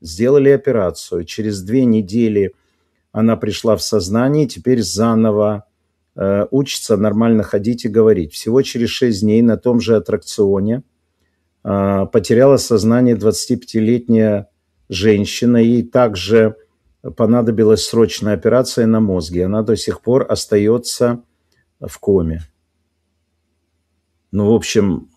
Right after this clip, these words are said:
э, тут описание этого, эм, описание, м, э,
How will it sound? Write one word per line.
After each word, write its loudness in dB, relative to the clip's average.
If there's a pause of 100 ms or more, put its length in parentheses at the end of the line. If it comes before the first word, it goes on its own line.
э, -10
тут 0
описание 0
этого, -2 (540)
эм, -4 (320)
описание, -2 (600)
м, -6 (840)
э, -10